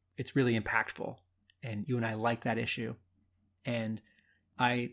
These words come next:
I nudged my manager at my comic shop to read it, 'cause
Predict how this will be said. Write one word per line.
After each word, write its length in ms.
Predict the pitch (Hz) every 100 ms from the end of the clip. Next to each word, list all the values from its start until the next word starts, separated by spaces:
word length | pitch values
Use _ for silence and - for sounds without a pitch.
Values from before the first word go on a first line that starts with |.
| -
I 140 | 123
nudged 600 | 131 139 151 151 123 -
my 160 | 127 113
manager 600 | 120 190 196 104 104 101
at 140 | 104
my 120 | 110
comic 360 | 107 175 202 -
shop 280 | - 101 -
to 120 | 120
read 220 | 107 104
it, 200 | 104 - -
'cause 300 | 120 107